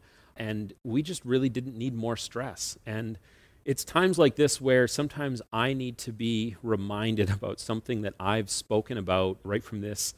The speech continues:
stage as part of one of our services before.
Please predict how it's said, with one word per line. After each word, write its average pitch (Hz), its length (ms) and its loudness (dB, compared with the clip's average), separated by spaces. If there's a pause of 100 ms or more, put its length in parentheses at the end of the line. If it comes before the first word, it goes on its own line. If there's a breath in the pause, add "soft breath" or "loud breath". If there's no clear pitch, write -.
(240 soft breath)
stage 123 380 2
as 104 80 0
part 120 220 4
of 113 80 0
one 117 160 0
of 107 80 2
our 104 120 6
services 113 680 0
before. 98 760 -2